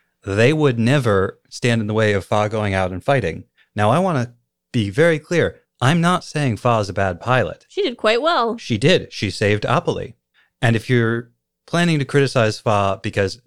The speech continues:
Speaker 1: the Methos got destroyed, the Methos gets destroyed a lot.
Speaker 2: <laughs>
Speaker 1: Actually,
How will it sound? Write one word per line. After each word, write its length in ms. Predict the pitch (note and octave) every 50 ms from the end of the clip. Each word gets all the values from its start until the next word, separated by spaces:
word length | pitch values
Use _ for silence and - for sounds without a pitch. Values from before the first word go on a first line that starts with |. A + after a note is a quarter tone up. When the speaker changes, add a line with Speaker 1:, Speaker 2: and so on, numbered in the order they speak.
| _ -
Speaker 1:
the 100 | G#2 F#2
Methos 380 | G2+ C3 D3 - A#2+ G2 -
got 180 | - F2+ E2+ -
destroyed, 540 | - F2+ - - F#2 E2+ E2 F2 F#2 A#2+ - _ _ _ _ _ _ _ _ _ _ _ _ -
the 120 | A2+ B2
Methos 360 | C3+ F#3 G3+ - E3 C3+ -
gets 220 | - C3+ A#2+ - -
destroyed 340 | - - - C3+ B2+ A2+ G#2
a 80 | F#2+
lot. 320 | A2 C3+ C#3 G2 D#2 - - - C#4
Speaker 2:
<laughs> 100 | - -
Speaker 1:
Actually, 720 | D#4+ D4+ G#3 A3+ C#4 B3+ - D#3+ B3 - A#2+ - B3 A3+